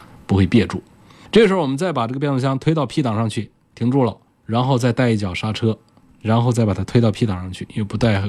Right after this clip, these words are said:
不一定有的车还推不上去，这个停车过程就完成了。不用记流程，记多了没用，容易记混，就记住一点，就是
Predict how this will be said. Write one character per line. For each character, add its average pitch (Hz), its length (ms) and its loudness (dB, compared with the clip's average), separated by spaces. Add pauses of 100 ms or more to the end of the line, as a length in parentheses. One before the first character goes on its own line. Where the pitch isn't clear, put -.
(120)
不 117 100 2
一 113 60 6
定 113 140 4
有 90 140 0
的 90 100 -4
车 107 160 -2
还 101 120 0
推 120 200 2
不 113 100 2
上 117 140 4
去， - 220 -2 (500)
这 135 120 4
个 110 60 4
停 107 200 -4
车 107 140 -4
过 107 140 -2
程 95 140 -4
就 92 140 -4 (280)
完 92 200 -2
成 87 160 -8
了。 85 80 -12 (720)
不 160 100 6
用 220 160 4
记 160 200 0
流 117 200 0
程， 101 240 -10 (240)
记 - 180 -2
多 151 220 0
了 135 100 2
没 107 140 0
用， 131 180 0 (260)
容 120 160 -2
易 127 40 4
记 127 180 -2
混， - 200 -4 (160)
就 180 180 4
记 170 200 2
住 147 120 2
一 156 100 2
点， 92 400 -6
就 120 140 -4
是 104 220 -4